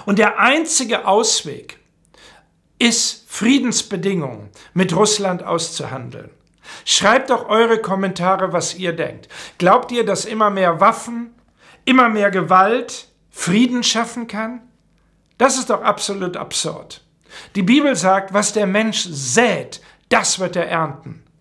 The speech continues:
Wenn wir Liebe und Frieden und Wohlwollen und Verständnis sehen, auch Verständnis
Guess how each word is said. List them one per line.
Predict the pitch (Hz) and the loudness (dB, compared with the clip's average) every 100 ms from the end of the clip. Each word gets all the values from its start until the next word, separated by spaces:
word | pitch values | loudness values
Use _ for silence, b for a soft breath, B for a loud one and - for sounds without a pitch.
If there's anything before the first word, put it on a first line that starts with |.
| B B B B | B B B B
Wenn | 180 226 226 | 2 2 4
wir | 226 226 226 | 4 4 2
Liebe | 190 214 269 269 196 165 | -2 0 2 2 2 0
und | 190 190 | 0 -4
Frieden | - 196 240 285 294 220 165 123 B B | -4 0 2 4 2 0 -6 -8 B B
und | 208 180 156 | 0 2 4
Wohlwollen | 254 302 277 202 196 165 131 123 B - | 4 6 4 4 4 4 -2 -10 B -2
und | 226 | 0
Verständnis | 226 226 - 240 277 294 254 214 - | 2 0 4 4 4 0 -6 -4 -2
sehen, | 165 147 | -2 2
auch | 233 277 | 2 4
Verständnis | 285 - 247 247 247 247 220 | 0 4 4 4 0 -6 -6